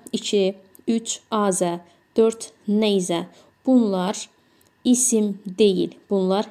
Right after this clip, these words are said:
əvəzliklərdir. Deməli, on beşdə cavab Y variantı olacaq. Nambə, lidə, qadınə. On altı.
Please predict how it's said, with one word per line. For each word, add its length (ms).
əvəzliklərdir. 960
Deməli, 400
on 240
beşdə 460
cavab 400
Y 320
variantı 480
olacaq. 320
Nambə, 600
lidə, 480
qadınə. 460
On 180
altı. 540